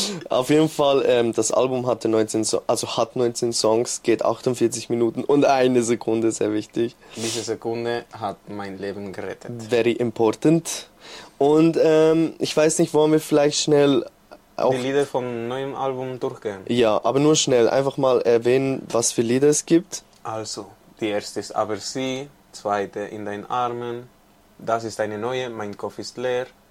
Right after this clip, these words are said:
Speaker 2: Scheine zählen, auch neu, schwer zu lieben,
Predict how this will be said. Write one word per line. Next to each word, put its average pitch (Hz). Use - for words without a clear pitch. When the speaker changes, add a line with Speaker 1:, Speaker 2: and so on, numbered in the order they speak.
Speaker 2:
Scheine 117
zählen, 117
auch 110
neu, 110
schwer 104
zu -
lieben, 110